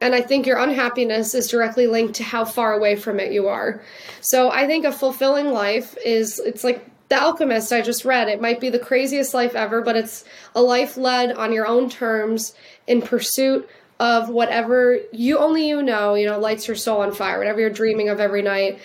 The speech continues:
it's pursuing it and seeing what happens along the way, even if it sounds crazy, even if you lose it all, you know, all that. I think it's, I think your happiness is directly linked to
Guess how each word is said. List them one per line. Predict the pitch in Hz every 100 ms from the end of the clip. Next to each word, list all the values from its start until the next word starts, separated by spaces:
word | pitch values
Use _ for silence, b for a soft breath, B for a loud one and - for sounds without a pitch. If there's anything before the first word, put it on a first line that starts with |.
| B B
it's | - 220 -
pursuing | - 240 269 262 247
it | 214 202 - - B B B
and | 233 233
seeing | 214 247 226
what | 220 220
happens | 214 208 208
along | 202 190 190
the | 185
way, | 185 185 -
even | 220 226
if | 226
it | 233
sounds | 233 226 226
crazy, | - 233 220 233 226 233
even | 226 220
if | 220 220
you | 233
lose | 240 247 240
it | 233
all, | 233 233 226
you | 240
know, | 220
all | 220 233
that. | 214 190
I | 190
think | 202 220 214
it's, | 202 - - B B B B
I | 247
think | 247
your | 240
happiness | 226 220 233 220 220 233
is | 202
directly | - 214 208 226 214
linked | 196 190 190 - -
to | - 214 202 196 196